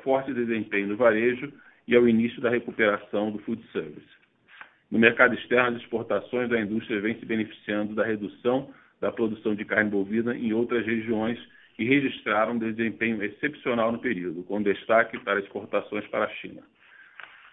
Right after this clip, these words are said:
As vendas da companhia cresceram em um ritmo mais acelerado que o da indústria, contribuindo para um ganho de market share no mercado internacional.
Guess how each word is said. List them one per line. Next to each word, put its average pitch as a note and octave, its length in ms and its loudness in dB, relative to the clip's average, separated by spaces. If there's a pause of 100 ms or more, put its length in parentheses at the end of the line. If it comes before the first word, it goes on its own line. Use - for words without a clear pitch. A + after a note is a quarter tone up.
As G2+ 160 -4
vendas C3 300 4
da B2+ 80 4
companhia A#2 460 0
cresceram A#2 560 0
em A2+ 80 -2
um G#2+ 100 -2
ritmo A2+ 320 -6
mais A#2+ 240 2
acelerado G#2 680 0
que A#2 120 -6
o G2 40 -6
da G2 140 0
indústria, F#2+ 500 -6 (260)
contribuindo A2+ 600 -2
para A#2 160 0
um A2 120 -4
ganho G#2 220 -2
de G#2+ 100 -4
market G#2 420 -6
share G#2 180 2
no G#2+ 80 -4
mercado G#2+ 380 -2
internacional. G2+ 760 -4